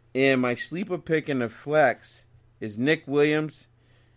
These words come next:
He's, um, stepping in for, um, Cooper Kupp. And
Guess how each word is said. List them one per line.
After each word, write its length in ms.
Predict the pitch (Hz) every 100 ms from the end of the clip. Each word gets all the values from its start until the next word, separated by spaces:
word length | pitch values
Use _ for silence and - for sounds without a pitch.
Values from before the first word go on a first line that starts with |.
| _
He's, 340 | - 143 143
um, 400 | 147 139 127 120
stepping 520 | 107 - 147 139 135 131
in 180 | 135 127
for, 420 | - 127 120 113
um, 400 | 110 104 98 87 _ _ _ -
Cooper 260 | 147 139 131
Kupp. 400 | 139 131 - _ _ _ _ _ _ _ _ _ _ _ _ _ 120
And 600 | 131 131 131 127 120